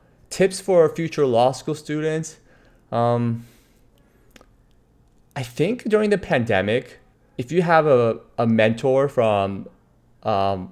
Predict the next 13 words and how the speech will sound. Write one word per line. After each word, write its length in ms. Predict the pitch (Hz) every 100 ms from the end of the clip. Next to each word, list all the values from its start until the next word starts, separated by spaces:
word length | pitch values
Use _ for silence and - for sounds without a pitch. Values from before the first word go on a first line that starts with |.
| -
like, 220 | 113 110
a 40 | 123
mo-, 280 | 117 120
I 140 | 110 123
have 100 | 135
a 60 |
peer 180 | 120 135
mentor 360 | 113 104 101 120
that's, 180 | 104 107
like, 180 | 98
a 300 | 98 92 90 -
three 300 | 110 110 117
L, 260 | 131 156